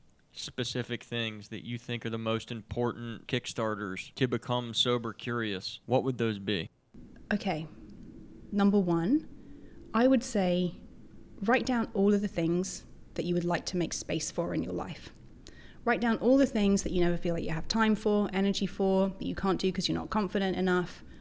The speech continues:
Speaker 2: What are all the things you would like to, to attract in your life or to experience? And just put them down on a piece of paper and maybe use that as kind of, like, a motivation for, like, what you want to bring into your life. A lot of the time when we're thinking about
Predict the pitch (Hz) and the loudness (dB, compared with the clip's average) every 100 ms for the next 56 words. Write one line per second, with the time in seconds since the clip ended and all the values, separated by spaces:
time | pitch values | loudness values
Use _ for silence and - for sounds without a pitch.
0 | - 214 220 220 214 202 190 170 180 170 | 2 6 8 6 4 2 2 0 -2 -2
1 | - - 170 - - - 175 156 - - | -2 -2 -2 -2 -6 0 0 -2 -8 -6
2 | - - 160 147 - 185 170 165 170 202 | -4 -2 -2 -2 -2 0 2 2 0 -2
3 | 220 180 165 160 - - 175 175 196 285 | -4 -6 -4 -4 -4 -4 -2 2 4 4
4 | 277 - - - - - - - 220 220 | 4 -2 -4 -12 -16 -18 -4 0 2 8
5 | 262 226 208 175 170 175 302 - - 208 | 8 8 6 4 2 2 2 0 0 0
6 | 190 202 190 180 175 170 247 294 - - | 2 0 0 -2 -4 -2 0 0 -4 -12
7 | - - 208 220 214 185 208 214 254 277 | -10 4 6 8 8 8 6 6 2 2
8 | - 196 - 196 180 185 175 170 - - | 2 0 2 2 2 2 2 0 -2 -8
9 | - - - 196 196 196 175 165 156 254 | -10 -4 2 6 6 4 2 2 4 6
10 | 277 277 196 170 180 196 202 196 175 170 | 6 6 4 0 0 0 4 4 4 4
11 | - 170 180 165 - 247 247 262 254 269 | 0 -2 0 0 6 6 6 4 4 4
12 | 226 - 226 240 262 240 226 208 196 185 | 2 2 4 6 6 4 4 4 4 4
13 | 185 196 185 185 180 175 170 | 2 0 0 0 0 0 0